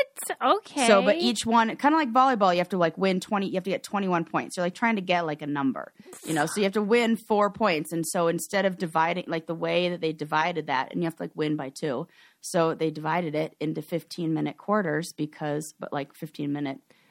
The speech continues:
Speaker 1: So then how
Speaker 2: segments
Speaker 1: come
Speaker 2: to just kind of mark the score.
Speaker 1: I'm
Speaker 2: L-,
Speaker 1: pretty
Speaker 2: here I
Speaker 1: sure,
Speaker 2: was thinking
Speaker 1: though
Speaker 2: this would be, like, just a quick, like, "Oh, breezy, da, da, da." And Sue's like, "Whoa, whoa, whoa.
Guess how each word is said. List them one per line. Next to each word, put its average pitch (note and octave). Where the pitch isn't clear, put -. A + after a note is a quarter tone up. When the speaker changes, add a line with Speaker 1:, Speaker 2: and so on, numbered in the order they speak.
Speaker 1:
So E4+
then F4+
how G4
Speaker 2:
segments A4
Speaker 1:
come G#4
Speaker 2:
to F#4+
just C#4
kind E4+
of C#4
mark G3
the E3+
score. -
Speaker 1:
I'm D#4
Speaker 2:
L-, -
Speaker 1:
pretty A4
Speaker 2:
here E4+
I F#4+
Speaker 1:
sure, F4+
Speaker 2:
was B3+
thinking D4+
Speaker 1:
though -
Speaker 2:
this G#3
would G3+
be, G#3
like, F3+
just F#3+
a D#3
quick, G#3
like, D#3+
"Oh, C#4+
breezy, A#3+
da, A3
da, A3
da." G#3
And G#3+
Sue's A#3
like, G3+
"Whoa, F4+
whoa, D4+
whoa. G3